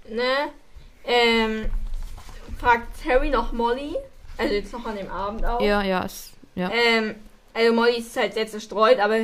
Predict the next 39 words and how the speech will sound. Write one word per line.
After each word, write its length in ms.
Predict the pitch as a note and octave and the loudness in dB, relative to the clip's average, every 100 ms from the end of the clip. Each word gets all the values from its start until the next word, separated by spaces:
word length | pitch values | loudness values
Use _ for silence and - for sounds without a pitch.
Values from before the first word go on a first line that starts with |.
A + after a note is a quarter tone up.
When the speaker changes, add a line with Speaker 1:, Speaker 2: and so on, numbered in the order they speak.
| A3+ | 0
Speaker 1:
Harry 200 | B3+ A3+ | 0 0
fragt 300 | A#3 A3 - | 0 -6 -6
trotzdem 240 | A3+ A3 | -8 -6
nach 160 | G3 F#3+ | -6 -6
Hedwig. 480 | A#3+ A#3 B3+ D#4 E4+ - - - - - | -6 -8 -8 -10 -10 -16 -20 -20 -20 -4
Molly, 480 | A3+ A3+ A#3 G#3+ - _ _ - - - | 2 2 2 -2 -8 _ _ -20 -20 -6
ja, 540 | G3 G3+ G3+ G3+ G3 - - - _ - - | 4 8 8 6 2 -6 -20 -20 _ -20 -16
ist 220 | - A#3 A#3+ | -10 0 4
halt 240 | G#3+ G3+ - - | 4 2 -4 -6
erstmal 300 | - - A3 | -4 -2 -2
sehr 140 | G#3 | -2
verwirrt, 420 | A3+ G3+ F#3+ C4+ A3+ | 0 0 8 8 8
was 240 | C4 - | 0 -2
Hedwig, 400 | B3+ A#3+ B3+ B3 - - - - | -8 -2 -2 -2 -10 -20 -20 0
aber 280 | G#3 G#3+ G#3 | 4 4 4
es 100 | G#3 | 0
ist 160 | G#3 | -10
keine 240 | - G3 F#3 | -6 -4 -4
Post 300 | - F#3+ - | -8 -10 -12
gekommen. 520 | A3+ - F#3+ F#3+ - - - | -12 -6 -6 -6 -10 -16 2
Speaker 2:
Genau, 360 | F#3 E3+ E3 | 4 6 6
und 120 | F3+ F3+ | 6 4
Ron 100 | G3 | 4
und 80 | G#3 | 6
Hermine 320 | G3+ G3+ G3 | 6 6 4
wissen 200 | G3 G#3 | 2 2
ja 100 | E3+ | 2
auch 260 | - F3 - | 4 2 2
gar 160 | E3+ F3 | 2 2
nicht, 180 | F#3 - | 2 0
was 320 | F3 - - | -2 -2 0
Harry 300 | F3 E3+ E3 | 2 2 0
will. 280 | G3 G3+ F4+ - - | 2 4 2 -2 0
Also 140 | F#3 | 4
Speaker 1:
Ich 40 | - | 6
hab 60 | |
mir 180 | F4 D4 | 6 4
auch 100 | D#4 | 4
gedacht, 240 | - D4+ | 4 2